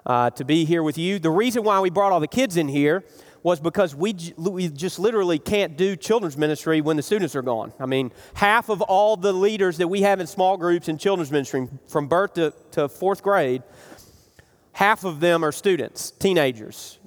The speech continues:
middle schoolers, high schoolers. It's incredible. And so, first of all, I hope that you hear that as an affirmation. And then second of all, I'm challenging you, like, "Where, adults, where are you at? Come on. You got these teenagers out serving you. Don't do that now. Come on." Maybe you need to be praying about what, what your responsibility is in that, okay?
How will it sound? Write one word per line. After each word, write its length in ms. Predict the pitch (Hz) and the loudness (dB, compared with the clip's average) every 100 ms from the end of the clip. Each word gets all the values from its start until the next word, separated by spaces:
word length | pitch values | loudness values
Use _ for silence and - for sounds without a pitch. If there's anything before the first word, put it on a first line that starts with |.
| - | -4
middle 180 | 170 185 | -2 -2
schoolers, 460 | - 165 135 117 - | 0 0 2 0 0
high 200 | 170 165 | -2 -2
schoolers. 500 | - 139 117 110 139 | -4 -4 -4 -8 -10
It's 140 | 127 | -4
incredible. 560 | 147 180 170 139 113 113 | -2 2 2 0 -8 -8
And 100 | 117 | -2
so, 220 | 143 127 - - | -2 -4 -14 -4
first 200 | 185 190 | -2 0
of 60 | 165 | 2
all, 60 | |
I 120 | 160 151 | 2 2
hope 220 | 165 - | -2 -2
that 120 | 160 | -2
you 180 | 156 151 | 0 0
hear 160 | 165 | 0
that 180 | 160 147 | 2 0
as 80 | 139 | 0
an 80 | 151 | 2
affirmation. 640 | 156 156 151 185 170 147 | 2 0 0 -2 -2 -6
And 120 | 151 | -2
then 100 | 151 | -2
second 240 | 135 202 170 | 0 0 2
of 40 | |
all, 120 | 160 | 0
I'm 80 | 151 | 0
challenging 420 | 190 170 143 147 | 0 0 0 -2
you, 60 | 131 | -2
like, 200 | 123 120 | -2 -2
"Where, 200 | 143 175 | -2 -2
adults, 380 | 151 170 165 - | 0 0 -2 -2
where 100 | 190 | 0
are 100 | 156 | 0
you 200 | 156 156 | -2 0
at? 180 | 180 - | 0 0
Come 180 | 180 185 | -2 0
on. 220 | 170 113 - - - - - - - 175 | -4 -6 -16 -20 -20 -20 -20 -20 -14 -4
You 80 | |
got 180 | 170 156 | 0 2
these 180 | 156 139 | 0 -2
teenagers 460 | 202 202 156 135 156 | 0 2 0 0 0
out 200 | 156 - | 0 0
serving 280 | 202 190 | 0 0
you. 80 | 147 | 0
Don't 240 | 139 151 156 | 0 0 0
do 140 | 202 | 0
that 240 | 185 156 | 2 2
now. 200 | 143 143 | 2 0
Come 220 | 135 156 160 | 2 -2 0
on." 240 | 202 147 - - - - - _ _ _ _ _ _ - | 0 -2 -10 -20 -20 -20 -20 _ _ _ _ _ _ -10
Maybe 240 | 131 139 | -2 -2
you 40 | 143 | 0
need 100 | 147 | 0
to 60 | |
be 100 | 143 | -2
praying 220 | 139 170 151 | 0 0 2
about 300 | 151 139 143 | 2 0 -2
what, 240 | 151 - | -4 -4
what 200 | 156 147 | -4 -2
your 100 | 151 | -2
responsibility 800 | 143 - 143 147 143 135 127 123 | -2 -2 -4 -2 -2 -2 0 -2
is 100 | 120 | -4
in 120 | 117 | -6
that, 200 | 113 117 | -8 -8
okay? 380 | - 143 127 | -6 -2 -2